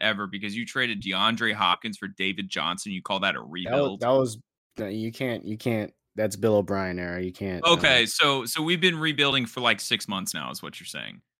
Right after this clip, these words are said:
Speaker 2: Since, since, uh, the Patriot Way came into place, yes, we've been rebuilding.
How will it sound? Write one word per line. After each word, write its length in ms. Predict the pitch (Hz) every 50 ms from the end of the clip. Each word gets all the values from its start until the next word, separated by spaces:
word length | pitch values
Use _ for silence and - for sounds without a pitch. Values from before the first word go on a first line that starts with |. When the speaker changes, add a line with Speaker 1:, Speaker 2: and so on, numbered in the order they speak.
| _ _
Speaker 2:
Since, 360 | _ - - 117 107 101 - -
since, 440 | - 107 101 101 101 - - -
uh, 420 | 107 101 98 95 98 98 95 98 95
the 100 | 90 98
Patriot 420 | - - 117 113 113 - 120 92 87
Way 200 | 113 110 110 110
came 260 | 107 - 117 110 107
into 120 | 107 107 104
place, 380 | - - 110 107 107 101 -
yes, 180 | 101 82 82 -
we've 140 | 82 80 80
been 160 | 85 78 78
rebuilding. 500 | 82 82 - 76 73 69 62 52 -